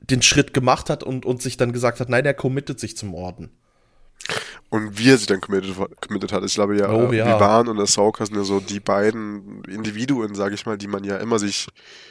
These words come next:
Speaker 2: wie man jetzt den perfekten Jedi sich vor Auge führen, führte, die Werte, die so ein Jedi vertreten soll, dann denkt man ja immer, also für mich zumindest, äh, an, äh, Ahsoka oder Obi-Wan.
Speaker 1: Also auf jeden Fall Obi-Wan, bei Ahsoka ist es halt da, ja, ja,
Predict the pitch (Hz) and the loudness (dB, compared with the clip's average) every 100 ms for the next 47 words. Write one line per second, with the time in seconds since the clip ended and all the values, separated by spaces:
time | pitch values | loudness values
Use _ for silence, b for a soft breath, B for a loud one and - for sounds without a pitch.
0 | b b b - 127 120 - - 113 113 | b b b 2 4 6 4 -2 -2 -2
1 | 120 113 107 - 117 117 - 120 101 104 | -2 -8 -10 -6 0 -2 -2 -6 -2 -2
2 | 101 98 - - 101 107 - 95 95 95 | -2 -6 -6 -4 -4 -4 -8 -8 -8 -10
3 | 92 98 - 101 101 98 95 87 87 87 | -16 -12 -6 -4 -6 -6 -6 -2 0 0
4 | - 95 92 92 92 92 - - 95 104 | -4 -6 -6 -6 -8 -8 -8 -6 -6 -4
5 | 92 90 87 87 92 92 90 85 95 95 | -2 -2 -6 -8 -8 -6 -6 -4 -4 -6
6 | _ _ _ _ _ - 143 151 - 107 | _ _ _ _ _ -10 -4 -4 -2 -2
7 | 107 110 113 - - 95 92 92 90 92 | -2 0 0 -2 -2 -4 -4 -6 -10 -14
8 | 92 90 90 92 - 98 - 110 - 101 | -10 -10 -8 -10 -8 -4 0 -2 -2 -8
9 | 98 95 90 85 90 - _ - 151 151 | -8 -8 -6 -6 -8 -14 _ 0 4 4
10 | 160 175 185 170 165 147 143 139 170 190 | 2 -2 -2 -2 -2 -4 -2 0 0 0
11 | 165 - - 165 165 180 - 151 170 - | -2 -2 0 -2 2 2 2 -2 -2 0
12 | 156 135 135 143 143 - - - - - | 2 2 2 2 4 2 -4 -18 -20 -14
13 | - 131 101 82 - - _ - 120 123 | 2 6 6 2 -8 -20 _ -10 4 8
14 | 117 104 | 8 6